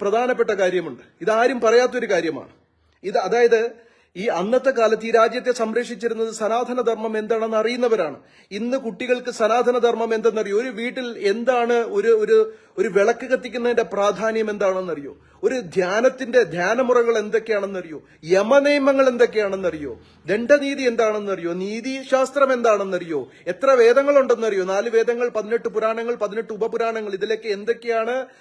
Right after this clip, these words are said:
ഒരു മനുഷ്യ നന്മയ്ക്ക് വേണ്ടിയും രാഷ്ട്ര സുരക്ഷയ്ക്ക് വേണ്ടിയിട്ടും പ്ര-, ഇത് പറഞ്ഞിരിക്കുന്നതെന്നോ വ്യക്തമാക്കിയിട്ടുള്ളതെന്നോ ഇവിടുത്തെ ആൾക്കാർക്കറിയോ? ഇതൊന്നും അറിയില്ല. അപ്പോൾ ഇങ്ങനെ ഒന്നും അറിയാത്ത ഒരാൾക്ക് എ-, എ-, എത്രയും പെട്ടെന്ന് ഒരു സ്ഥലത്തെ നശിപ്പിക്കാൻ സാധിക്കും.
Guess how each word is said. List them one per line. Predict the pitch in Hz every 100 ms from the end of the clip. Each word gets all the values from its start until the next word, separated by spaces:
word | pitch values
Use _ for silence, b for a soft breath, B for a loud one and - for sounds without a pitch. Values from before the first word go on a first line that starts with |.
| b
ഒരു | 190 247
മനുഷ്യ | 202 226 220 269
നന്മയ്ക്ക് | 233 220 226 233
വേണ്ടിയും | 226 196 220
രാഷ്ട്ര | 202 214 220
സുരക്ഷയ്ക്ക് | 254 240 226 247 233
വേണ്ടിയിട്ടും | 226 214 214 220 208 190 b b _
പ്ര-, | 202
ഇത് | 202 196 185
പറഞ്ഞിരിക്കുന്നതെന്നോ | 196 214 240 240 233 220 214 220
വ്യക്തമാക്കിയിട്ടുള്ളതെന്നോ | 214 254 247 247 247 240 226 220
ഇവിടുത്തെ | 208 214 214
ആൾക്കാർക്കറിയോ? | 208 220 190 190 175 127 -
ഇതൊന്നും | 175 208 202 214 233 214
അറിയില്ല. | 208 214 180 120 - _ _ _
അപ്പോൾ | 175 262
ഇങ്ങനെ | 226 247 269
ഒന്നും | 233 247 269
അറിയാത്ത | 226 233 254 262
ഒരാൾക്ക് | 269 240 220 226 - 233 190 B B
എ-, | 185 - -
എ-, | 190
എത്രയും | 202 196 - 247 269 262
പെട്ടെന്ന് | 240 233 233
ഒരു | 240 214
സ്ഥലത്തെ | 233 202 202 233
നശിപ്പിക്കാൻ | 214 202 185 - 233
സാധിക്കും. | 226 - 151 -